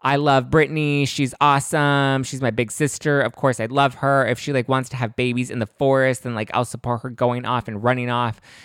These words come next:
and having babies in the forest." And everyone's like, "Why are you talking about babies in the forest? Like, what do you, why is Britney going to the forest? Like, maybe she does need the conservatorship. Why is she going to the forest?" And then she's like,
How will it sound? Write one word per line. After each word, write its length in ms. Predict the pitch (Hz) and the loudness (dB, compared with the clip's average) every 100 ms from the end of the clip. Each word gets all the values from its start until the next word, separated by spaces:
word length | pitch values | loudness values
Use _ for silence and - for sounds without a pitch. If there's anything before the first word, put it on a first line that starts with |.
| - | -10
and 120 | 117 | -6
having 300 | 120 127 113 | -4 -2 -2
babies 320 | 120 123 120 | 0 0 0
in 120 | 127 | -2
the 60 | 107 | -6
forest." 460 | - 135 123 123 113 | 0 2 4 2 -2
And 80 | |
everyone's 320 | 113 117 110 110 | -6 -4 -4 -6
like, 140 | 107 | -6
"Why 180 | 110 131 | -4 -4
are 40 | |
you 120 | 170 | -4
talking 200 | 160 147 | -6 -6
about 180 | 147 131 | -4 -4
babies 260 | 110 123 127 | -4 -4 -4
in 80 | 123 | -8
the 80 | |
forest? 340 | 110 131 113 - | -6 -6 -6 -8
Like, 120 | 104 | -10
what 140 | 117 | -6
do 40 | 131 | -4
you, 320 | 147 143 131 - 110 | -4 -6 -10 -18 -20
why 360 | - 135 123 147 | -14 -2 0 0
is 180 | 175 147 | -2 -2
Britney 280 | 156 156 143 | -4 -4 -2
going 240 | 147 151 | -2 -2
to 60 | 143 | -6
the 120 | 135 | -8
forest? 420 | - 160 175 101 | -6 -4 -4 -4
Like, 80 | 113 | -6
maybe 240 | 127 143 | -2 0
she 160 | 156 160 | 0 0
does 240 | 156 175 | 2 0
need 140 | 175 147 | -2 -6
the 120 | - | -6
conservatorship. 480 | 113 110 104 104 104 | -6 -6 -6 -8 -8
Why 200 | 120 147 | -2 0
is 100 | 165 | 0
she 120 | - | -2
going 180 | 185 190 | -2 0
to 80 | 190 | 0
the 80 | 185 | -2
forest?" 460 | 214 185 101 - - - - 110 | 0 2 0 -4 -18 -20 -20 -8
And 140 | 143 143 | -4 -2
then 80 | 135 | -2
she's 180 | 139 | -4
like, 260 | 135 127 - | -2 -2 -4